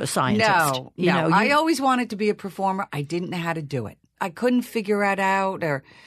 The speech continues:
Speaker 2: I, I didn't have, I certainly didn't have any connections.
Speaker 1: Did you have a mentor?
Speaker 2: I didn't really have a mentor.
Speaker 1: Mm-hmm,
Speaker 2: Then I
Speaker 1: mm-hmm.
Speaker 2: did start studying at the Terry Schreiber studio.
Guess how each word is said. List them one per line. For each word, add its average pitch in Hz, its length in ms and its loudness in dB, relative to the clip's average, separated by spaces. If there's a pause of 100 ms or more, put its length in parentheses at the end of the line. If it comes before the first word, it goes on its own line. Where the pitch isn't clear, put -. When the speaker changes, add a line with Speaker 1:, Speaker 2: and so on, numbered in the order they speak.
(280)
Speaker 2:
I, 160 180 -2
I 175 40 -2
didn't 202 220 0
have, 190 300 -2
I 147 60 -4
certainly 165 380 0
didn't 139 240 0
have 135 140 0
any 127 160 -4
connections. 147 920 -4 (140)
Speaker 1:
Did 185 160 2
you 180 40 4
have 147 120 0
a 139 40 4
mentor? 190 460 0 (300)
Speaker 2:
I 208 340 0
didn't 247 340 -6
really 240 260 -4
have 226 160 -2
a 220 60 0
mentor. 202 760 2
Speaker 1:
Mm-hmm, 214 520 4
Speaker 2:
Then 233 200 6
I 427 80 6
Speaker 1:
mm-hmm. 269 80 2
Speaker 2:
did 262 240 0
start 180 600 0 (680)
studying 180 680 0
at 160 140 -4
the 156 60 -8
Terry 185 340 -2
Schreiber 180 440 -2
studio. 320 600 -4